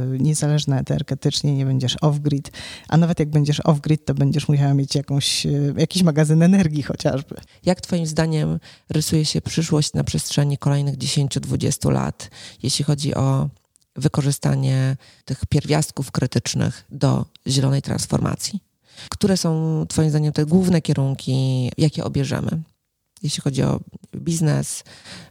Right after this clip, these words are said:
Speaker 2: wydobycie, w którym, w którą stronę pójdziemy? Może inaczej, w którą stronę nawet powinniśmy pójść, twoim zdaniem?
Speaker 1: W zeszłym tygodniu chyba pojawiła się informacja, że Nordvolt, e, czyli europejska firma bateryjna,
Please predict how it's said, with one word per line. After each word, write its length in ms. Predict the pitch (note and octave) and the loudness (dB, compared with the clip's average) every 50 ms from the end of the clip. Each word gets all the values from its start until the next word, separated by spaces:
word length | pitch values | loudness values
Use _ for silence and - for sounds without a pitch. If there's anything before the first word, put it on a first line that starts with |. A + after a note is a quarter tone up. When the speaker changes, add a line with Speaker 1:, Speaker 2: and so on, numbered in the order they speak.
| _ - | _ 0
Speaker 2:
wydobycie, 680 | C3+ C3+ C#3 - D#3+ D#3 - - D3 C#3 C3+ C3 C3 C#3 | 0 2 2 2 2 0 0 0 0 2 2 2 0 -2
w 60 | - | -4
którym, 360 | - - - F3+ F3 D#3+ D#3 | -4 -2 0 2 2 2 0
w 40 | - | 0
którą 200 | - - F3 D#3 | 0 2 2 2
stronę 260 | D3 - - - - | 0 0 -4 -4 -4
pójdziemy? 540 | - - - D#3 - - - - - - E3+ D#3+ | -4 -4 -6 -6 -4 -4 -4 -4 -4 -6 -6 -4
Może 300 | - F3 F3 F3 F#3 F3+ | -2 -2 0 0 0 -2
inaczej, 520 | - - - F#3 G3+ - - - - D3 C#3+ | -2 -2 -4 -4 -4 -2 -2 -2 0 -2 -2
w 40 | - | -2
którą 200 | - - F#3 F3+ | 0 0 0 0
stronę 340 | - - F#3 F#3+ G3 G3 | 0 0 0 2 2 2
nawet 320 | G3 G3 G3+ G3+ G3+ - - | 2 0 0 0 -2 -4 -4
powinniśmy 640 | - - C4+ C4+ D4 D4+ D#4+ E4 B3 - - C#3 C3+ | -2 -2 0 0 2 2 2 2 0 0 -2 -6 -8
pójść, 480 | - - - - - - - - - - | -8 -10 -10 -10 -10 -12 -12 -14 -16 -10
twoim 300 | - - - - C#2 C2+ | -8 -6 -4 -4 -4 -4
zdaniem? 420 | - - A2+ D2+ C#2+ - - - - _ _ _ - - | -2 -2 -2 -2 -4 -6 -8 -10 -12 _ _ _ -4 0
Speaker 1:
W 40 | |
zeszłym 260 | - G3 - - B3 A#3 | 0 2 2 2 0 0
tygodniu 400 | A3 F3+ D#3+ D3+ D3 F3 E3+ C#3 | 0 0 0 0 2 0 0 0
chyba 340 | - C#3 C3+ C#3 C#3 D#3+ | -2 -2 0 0 0 0
pojawiła 580 | F#3 - - D#3 D3 C#3+ C#3+ D#3 D#3+ D#3 D3+ D3 | 0 0 0 0 0 0 0 0 0 0 0 0
się 160 | C#3+ - C#3+ | -2 -2 -2
informacja, 720 | B2+ C3 C#3 - C#3+ B2+ C3+ C#3 B2 - - - E3 E3 E3+ | -2 -2 0 -2 -2 0 0 0 -2 -2 -2 -2 0 0 0
że 160 | D#3+ D3+ C#3+ | 0 0 0
Nordvolt, 720 | C#3+ C#3+ C3+ C#3 D3 - C#3 C3 C#3 D#3 - - - - - E3 | 2 2 0 -2 -4 -4 -4 -2 -2 -2 -4 -6 -8 -8 -4 -2
e, 240 | D3 C3+ C3 C3 B2+ | -2 0 0 -2 -4
czyli 220 | - - C3+ C#3 - | -4 -4 -4 -4 -2
europejska 680 | - C#3+ D3 C#3+ C#3 - D3 C#3+ - - - C3+ C3 | -2 -2 -2 0 0 -2 -2 -2 -2 -2 -2 -2 -2
firma 560 | C3+ - - D3 C#3 C3+ C#3 C#3 C3+ C#3 C#3 C#3 | -2 -4 -4 -2 0 2 2 2 2 0 0 -2
bateryjna, 640 | C#3 C#3 C3 - D3+ C#3+ C3 B2 A#2 B2+ C3+ D3 | -2 -4 -4 -2 -2 0 0 2 2 2 2 2